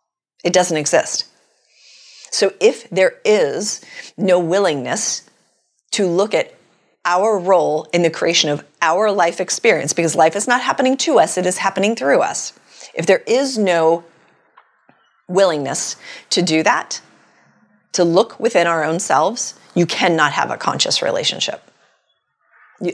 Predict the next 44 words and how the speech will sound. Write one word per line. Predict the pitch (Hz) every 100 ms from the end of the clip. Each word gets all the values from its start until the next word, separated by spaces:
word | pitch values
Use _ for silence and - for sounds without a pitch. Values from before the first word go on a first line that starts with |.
| 180
like, | 160 151
I, | 170 156
I | 175
would | 170
tell | 185 156
you, | 156
like, | 147 -
it's | 151 -
just | 156
not | 151 151 147
even | 139 143
possible | - 135 - 147
for | -
you. | 131 69 - _ - - - - -
Because | 233 240 233
the | 175 208
nature | 190 196 220 277 - 131 -
of | 160 156 151 _
knowing | 160 165 165 156 139 -
and | 175
the | 160
nature | 160 160 190 - -
of | 151 147
being | 170 156 143
aware | 143 143 165 277
has | - 269 -
to | 269
begin | 214 202 196 196
with | 185
self | - 180 180 -
first. | - - - - - _ - - - - - -
It's | 208
super | - - - 277
convenient | 262 208 196 185 151 151
that |
we | 170
want | 185 170
to |
be | 165 160
really | 170 180 160
aware | 147 147 170
of | 175
everyone | 151 151 147 139
else, | 147 277 -